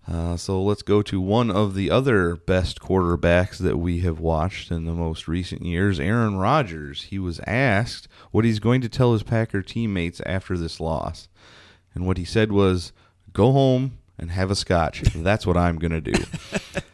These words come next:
Speaker 1: 'Cause, again, the Packers are screwed over, in my opinion, by a terrible rule
Speaker 2: Yeah.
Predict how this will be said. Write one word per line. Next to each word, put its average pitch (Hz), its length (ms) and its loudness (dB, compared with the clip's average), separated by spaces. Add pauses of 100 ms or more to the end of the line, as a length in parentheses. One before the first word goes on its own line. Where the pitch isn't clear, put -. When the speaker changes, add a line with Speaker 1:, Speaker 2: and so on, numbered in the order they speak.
(580)
Speaker 1:
'Cause, - 220 2
again, 156 720 4
the 104 100 2
Packers 123 1040 4 (100)
are 98 420 4
screwed 113 460 0
over, 107 500 8
in 110 220 2
my 110 160 6
opinion, 98 720 2
by 87 240 2
a 80 200 0
terrible 113 540 4
rule 104 540 8
Speaker 2:
Yeah. 120 220 2